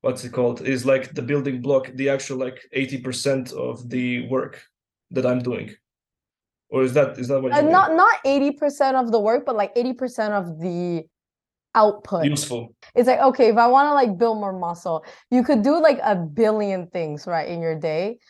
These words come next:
Speaker 2: But I think ultimately the thing that contributes the most is, like, your diet and, like,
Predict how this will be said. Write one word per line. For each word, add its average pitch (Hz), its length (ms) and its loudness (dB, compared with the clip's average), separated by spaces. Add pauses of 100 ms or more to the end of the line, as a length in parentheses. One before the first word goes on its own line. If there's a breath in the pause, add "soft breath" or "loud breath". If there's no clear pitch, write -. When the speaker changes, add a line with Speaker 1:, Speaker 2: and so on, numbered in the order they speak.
(240 soft breath)
Speaker 2:
But 277 120 4
I 277 120 8
think 349 200 0 (100)
ultimately 247 640 4
the 190 140 -4
thing 226 240 -2
that 185 160 -4
contributes 190 540 -6
the 180 80 -8
most 190 340 -2
is, 214 140 -8
like, 170 220 0 (280)
your 196 180 2
diet 180 680 0 (520)
and, 190 180 -4
like, 170 340 2